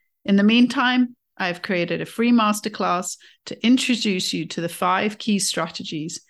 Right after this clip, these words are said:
because change can be scary and you still might be uncertain about what it takes. My five evidence-based leadership strategies are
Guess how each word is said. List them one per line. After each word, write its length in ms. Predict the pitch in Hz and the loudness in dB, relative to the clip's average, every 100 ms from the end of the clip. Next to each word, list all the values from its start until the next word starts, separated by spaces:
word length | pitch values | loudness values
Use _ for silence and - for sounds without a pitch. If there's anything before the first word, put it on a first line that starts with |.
| _ _ _ - | _ _ _ -12
because 280 | 190 208 - | -2 -2 0
change 400 | - 214 233 - | 0 2 2 4
can 120 | 240 | 2
be 120 | 247 | 2
scary 560 | - - 160 156 156 - _ _ _ _ - | 0 -2 -2 -2 -6 -12 _ _ _ _ -2
and 140 | 196 | 0
you 80 | 190 | 0
still 260 | - 196 | 0 0
might 260 | 180 165 - | 0 -2 -2
be 80 | 160 | -4
uncertain 520 | 151 175 147 143 160 | -4 -4 -6 -6 -6
about 260 | 156 151 151 | -6 -6 -6
what 220 | 156 151 | -6 -6
it 120 | - | -8
takes. 600 | - 175 - - - - _ _ _ _ _ _ 208 | -10 -10 -10 -8 -8 -8 _ _ _ _ _ _ 2
My 160 | 214 | 2
five 480 | 208 254 254 285 285 - | 4 4 4 4 2 -2
evidence-based 920 | 240 226 220 214 208 - 175 170 - | -4 0 0 0 -4 -4 -4 -2 -2
leadership 440 | 208 220 - 208 - | -2 0 -2 -2 -4
strategies 800 | - 147 - 170 160 160 147 - - - - | -6 -6 -8 -10 -6 -6 -6 -12 -20 -18 0
are 380 | 180 151 147 | 2 2 -2